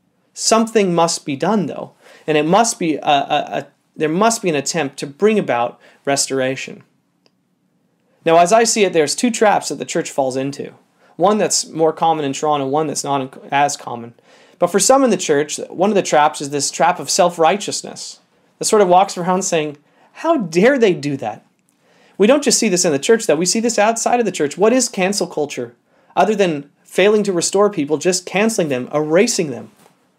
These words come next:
Push, in the church, it's more that we push people aside with shame. We make them take a backseat role in the community.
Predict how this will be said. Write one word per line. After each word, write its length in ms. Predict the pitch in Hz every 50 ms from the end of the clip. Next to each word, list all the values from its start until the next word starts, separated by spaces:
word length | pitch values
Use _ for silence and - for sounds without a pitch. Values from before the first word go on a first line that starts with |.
| _ _
Push, 240 | - - 226 226 226
in 180 | - 185 202 202
the 60 | 190
church, 300 | 185 - - 262 247 -
it's 140 | 190 180 -
more 180 | 196 202 208
that 100 | 208 202 165
we 100 | 151 151
push 220 | - - 226 226
people 260 | - 233 214 190 165
aside 420 | 156 151 - - - 190 196 196 180
with 100 | 156 139
shame. 480 | - - 185 185 185 185 185 180 175 - _ - - - - _ -
We 80 | 165 156
make 220 | 160 185 202 196
them 100 | 196 165
take 220 | 151 - 180 180
a 40 | 180
backseat 600 | 147 143 143 156 160 175 180 - - - 180 160 -
role 360 | 160 160 151 151 151 147 -
in 340 | - 151 147 139 139 139 143 _ - _ _ -
the 80 | -
community. 600 | 139 139 - 143 156 160 165 156 135 123 - -